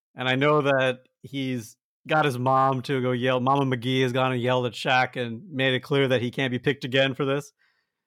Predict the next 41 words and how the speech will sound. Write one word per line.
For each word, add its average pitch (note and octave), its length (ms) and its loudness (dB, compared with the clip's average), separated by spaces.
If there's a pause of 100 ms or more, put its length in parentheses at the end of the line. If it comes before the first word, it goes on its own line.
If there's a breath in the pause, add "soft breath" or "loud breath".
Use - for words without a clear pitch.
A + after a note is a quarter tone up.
(220)
But C#3+ 520 2
even E3+ 240 0
if F#3 80 0
he F3+ 100 0
doesn't E3+ 220 0
get D3+ 80 2
actually E3 300 0
picked, D3 240 -2
'cause C#3+ 120 -2
Shaq's D3+ 280 -2
too D3+ 120 -8
scared D3+ 460 -2
to, C3 320 -4
to C3 80 -6
pick D3 300 -2
the C3+ 260 -6
obvious D#3 440 2
candidate, C3 540 -2 (680)
he F3 80 -2
deserves F#3 420 2
to C3 100 -10
be, A2+ 200 -4
because D#3 380 0
this F3+ 80 0
is G#3+ 120 0
JaVale E3+ 360 2
McGee C3+ 180 -8
we're C3 100 -4
talking A#2+ 340 -6
about, A#2+ 260 -8
a C#3+ 80 -8
man D#3 320 -2
who's D3 140 -2
capable D#3 240 -4
of C#3+ 60 -4
doing D3 200 -2
anything G3+ 440 0
on F#3 160 2
the D#3+ 100 0
court, D3 360 0
from C3 380 0